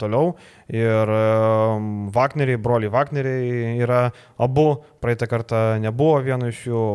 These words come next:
Franco Wagnerio, Morisas Wagneris, e, Francas buvo, Moriso nebuvo, vyresnio brolio nebuvo rinktiniai. E, vėlgi,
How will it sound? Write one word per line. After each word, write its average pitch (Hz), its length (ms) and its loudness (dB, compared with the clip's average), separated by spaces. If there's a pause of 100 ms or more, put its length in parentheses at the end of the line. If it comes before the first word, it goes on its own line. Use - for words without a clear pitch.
Franco 127 400 -2
Wagnerio, 117 480 -2
Morisas 107 500 -4
Wagneris, 107 600 -4
e, 104 160 -2 (300)
Francas 156 380 0
buvo, 135 260 2
Moriso 123 340 -2
nebuvo, 104 340 -2
vyresnio 110 400 -2
brolio 107 320 0
nebuvo 127 460 0 (300)
rinktiniai. 127 560 0 (340)
E, 113 60 0 (680)
vėlgi, 107 600 0